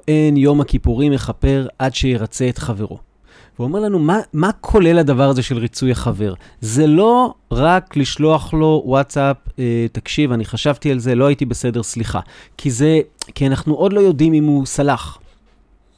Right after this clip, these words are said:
אלא זה לעשות מולו איזשהו תהליך,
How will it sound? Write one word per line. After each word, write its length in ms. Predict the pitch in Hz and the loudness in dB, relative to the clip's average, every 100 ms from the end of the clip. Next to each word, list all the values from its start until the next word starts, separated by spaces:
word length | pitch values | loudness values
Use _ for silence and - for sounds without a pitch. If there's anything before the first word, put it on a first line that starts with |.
| _ - - - - | _ -20 -20 -18 -6
אלא 160 | 127 127 | -2 0
זה 120 | 135 | 2
לעשות 400 | 135 - 220 220 | 0 2 0 2
מולו 300 | 170 156 170 | 2 4 4
איזשהו 400 | 160 160 170 147 | 2 0 -2 -2
תהליך, 580 | - 110 113 165 226 | 0 -2 2 2 0